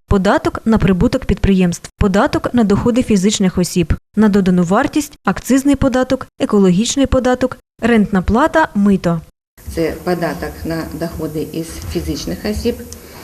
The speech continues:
Speaker 2: і зараховується до міського бюджету шістдесят відсотків. Це податок на прибуток підприємств, зараховується десять відсотків, і екологічний податок, який зараховується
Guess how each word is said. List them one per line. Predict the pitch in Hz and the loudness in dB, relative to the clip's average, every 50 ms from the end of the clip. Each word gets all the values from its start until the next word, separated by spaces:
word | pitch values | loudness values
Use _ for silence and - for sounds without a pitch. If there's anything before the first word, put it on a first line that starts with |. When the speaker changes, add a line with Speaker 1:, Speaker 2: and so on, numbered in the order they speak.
| - - - - - | -14 -14 -14 -8 -4
Speaker 2:
і | 175 180 180 180 175 175 | -2 -2 -2 -2 -2 -4
зараховується | 185 185 185 190 190 185 180 175 180 175 175 175 180 175 | -2 -2 -2 -2 -2 -2 -2 0 0 -2 -2 -2 -6 -6
до | 170 175 170 170 170 170 - - - - - 175 | -4 -4 -4 -4 -4 -6 -8 -12 -16 -14 -10 -8
міського | 165 156 - - - 170 165 165 165 160 | -8 -8 -8 -6 -4 -4 -4 -4 -4 -6
бюджету | 175 165 160 165 165 156 156 156 156 156 | -6 -6 -4 -4 -6 -6 -6 -8 -10 -12
шістдесят | 156 - - 160 151 - - 151 151 - - | -10 -10 -10 -10 -8 -8 -8 -8 -8 -8 -10
відсотків. | 160 156 - - 143 139 139 - - 143 147 - - - - - - - - - | -12 -12 -12 -12 -12 -12 -12 -14 -16 -16 -16 -16 -18 -20 -20 -20 -20 -20 -20 -10
Це | - - 175 | -6 -6 -4
податок | - - 180 170 170 160 147 - 151 147 - - - - - - - - - - - - - - - | -4 -4 -4 -4 -4 -6 -6 -8 -10 -12 -12 -14 -20 -20 -20 -20 -20 -20 -20 -20 -20 -20 -20 -12 -8
на | - 175 170 | -6 -6 -6
прибуток | 175 180 170 165 - 165 143 - 147 143 | -6 -6 -6 -8 -8 -10 -12 -12 -12 -12
підприємств, | - - 170 160 - - 165 160 147 160 170 175 - - - - - 185 | -8 -8 -8 -8 -6 -8 -8 -6 -6 -6 -8 -8 -8 -12 -16 -16 -12 -8
зараховується | 175 185 190 185 185 196 196 190 190 185 - 190 180 | -8 -6 -6 -6 -6 -4 -4 -2 -4 -4 -4 -6 -4
десять | 170 185 175 175 175 170 - 175 | -2 -2 -2 -2 -6 -8 -6 -8
відсотків, | 180 180 - 185 175 180 - 180 214 190 170 - - - - - - - - - - - | -10 -8 -6 -8 -8 -8 -8 -8 -8 -8 -8 -12 -18 -20 -20 -20 -20 -20 -20 -20 -10 -4
і | 202 220 | -4 -2
екологічний | - - 170 - 170 160 156 156 165 160 151 - 185 190 | -2 -4 -4 -4 -4 -4 -2 -4 -6 -8 -10 -8 -10 -8
податок, | 190 202 202 196 208 208 202 202 196 190 - | -8 -8 -6 -4 -6 -6 -4 -6 -8 -6 -8
який | 160 151 151 - 190 175 | -8 -10 -8 -10 -10 -8
зараховується | 170 165 156 156 156 - 175 180 180 175 180 180 175 170 165 | -6 -6 -8 -8 -8 -8 -6 -4 -4 -6 -6 -6 -8 -8 -8